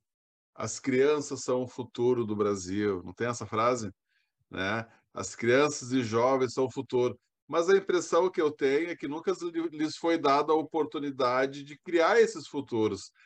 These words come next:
Sempre se tratou de encaixar essa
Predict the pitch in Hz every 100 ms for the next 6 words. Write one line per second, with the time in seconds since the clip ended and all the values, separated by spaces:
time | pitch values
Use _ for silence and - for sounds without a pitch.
0 | _ _ _ - 139 165 185 - 202 185
1 | 170 - 143 151 151 160 180 175 180 -
2 | 175 165 196 214 - 143